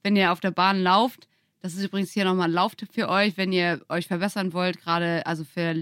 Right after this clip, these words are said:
für längere Läufe ist es jetzt nicht so ausschlaggebend, obwohl auch irgendwo, aber gerade für so Tempoläufe, wenn ihr einen schnellen vierhunderter laufen wollt oder so, dass man auch mal auf jeden Fall Lauftechnik übt und dann echt einfach mal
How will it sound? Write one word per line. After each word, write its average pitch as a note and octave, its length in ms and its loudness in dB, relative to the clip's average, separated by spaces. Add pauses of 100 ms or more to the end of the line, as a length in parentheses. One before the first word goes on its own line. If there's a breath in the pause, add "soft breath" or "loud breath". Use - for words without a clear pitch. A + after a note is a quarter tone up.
(120)
für F3 80 -4
längere F3 380 0
Läufe E3 320 -2
ist D#3 160 -8
es E3 100 -18
jetzt E3+ 160 -10
nicht D#3+ 160 -4 (280)
so F#3 180 -4
ausschlaggebend, E3 500 -4
obwohl D#3 240 -6 (140)
auch G3+ 200 -8
irgendwo, G3+ 280 -2 (260 loud breath)
aber D#3 180 -4
gerade G3 220 2
für E3+ 140 -4
so E3+ 100 -2
Tempoläufe, E3+ 640 -2
wenn E3+ 140 0
ihr E3 80 2
einen E3 120 0
schnellen F3 320 0
vierhunderter F3 440 -2
laufen D#3 300 -6
wollt D#3 180 -8
oder E3 100 -2
so, F#3 120 -2 (380 loud breath)
dass F3+ 140 -6
man F3 160 2
auch E3 140 0
mal F3 180 2
auf E3+ 120 -4
jeden F#3 160 0
Fall E3+ 200 -2
Lauftechnik E3+ 640 -4
übt E3+ 300 -8
und E3 180 -4
dann E3 220 -2
echt D#3+ 300 -8
einfach D#3+ 260 -8
mal E3 340 -2